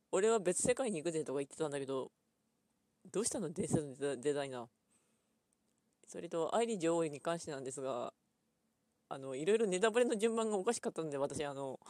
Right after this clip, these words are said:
<laughs> うん。イベントはなんとか脳内ではつなげてるんだけど、二期ほんと一回イベント並べて。わ-、わかりづらい。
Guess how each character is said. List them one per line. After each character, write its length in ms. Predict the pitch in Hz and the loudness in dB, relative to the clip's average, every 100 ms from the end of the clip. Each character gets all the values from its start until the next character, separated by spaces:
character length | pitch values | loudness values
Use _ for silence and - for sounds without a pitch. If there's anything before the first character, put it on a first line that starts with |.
| - - - | -14 -8 4
<laughs> 380 | - - - - - - - _ _ - - | 6 6 -2 -14 -16 -20 -20 _ _ -20 -16
う 40 | |
ん。 340 | 139 139 120 - _ _ _ _ _ _ _ _ | -12 -12 -14 -20 _ _ _ _ _ _ _ _
イ 140 | 170 165 | -8 -2
ベ 120 | 233 | -2
ン 80 | 254 | 2
ト 100 | 262 | 2
は 60 | |
な 140 | 240 254 | 2 -2
ん 80 | |
と 120 | 214 165 | 0 2
か 140 | 160 - - | 2 0 -4
脳 240 | 196 254 | 0 2
内 180 | 233 170 | 2 2
で 120 | 151 | 2
は 60 | 147 | 2
つ 120 | 175 | 0
な 100 | 185 | 0
げ 100 | 196 | 2
て 100 | 202 | 2
る 60 | 196 | 2
ん 40 | |
だ 80 | 160 | 0
け 80 | 143 | 0
ど、 280 | 143 147 - - - - | 0 -2 -4 -20 -18 -12
二 100 | 226 | -4
期 120 | 190 | -2
ほ 100 | 190 | -2
ん 60 | |
と 80 | 196 | 0
一 140 | 175 - | -2 0
回 200 | - 190 | 0 2
イ 60 | 156 | 2
ベ 100 | 202 | -2
ン 40 | |
ト 60 | 208 | 2
並 220 | 180 180 | 2 4
べ 80 | 180 | 2
て。 160 | 233 - - | -2 -4 -12
わ-、 100 | 143 - | -14 -2
わ 160 | 160 | 2
か 60 | 202 | 4
り 100 | 226 | 4
づ 120 | 202 | 4
ら 140 | 185 | 4
い。 80 | 127 | 2